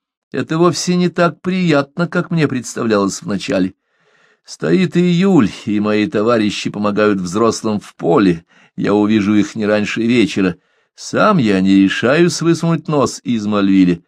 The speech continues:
Из Большой Риги уже верно сообщили жандармам. В семь часов раздается стук в дверь. Я жду долговязого Пейсу,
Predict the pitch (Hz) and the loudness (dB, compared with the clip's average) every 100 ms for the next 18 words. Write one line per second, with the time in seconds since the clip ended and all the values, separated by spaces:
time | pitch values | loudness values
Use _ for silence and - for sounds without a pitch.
0 | _ _ _ 98 92 98 95 - 98 95 | _ _ _ -2 0 2 0 2 4 4
1 | 101 165 196 110 92 87 90 90 85 87 | 4 0 0 2 2 2 2 2 2 -2
2 | - 87 - - - 104 92 90 87 87 | -4 -6 -6 -6 -4 -2 0 2 0 0
3 | 95 _ _ _ _ _ - _ _ _ | -6 _ _ _ _ _ -20 _ _ _
4 | _ _ _ _ _ _ _ _ _ _ | _ _ _ _ _ _ _ _ _ _
5 | - - 233 254 - - 95 - 180 220 | -14 -4 -2 -2 -4 -4 -6 -4 -2 -2
6 | - - _ _ _ 101 98 87 104 196 | -2 -16 _ _ _ -4 -2 2 2 0
7 | - 170 - 147 160 143 110 104 98 95 | -2 -8 -4 -4 -4 -4 -2 4 4 4
8 | - _ _ - _ _ 120 147 135 120 | -4 _ _ -20 _ _ -2 2 2 0
9 | 147 139 139 135 139 135 120 135 131 143 | 0 4 4 4 4 4 4 2 4 4
10 | 143 - - 101 95 | 4 2 -2 0 2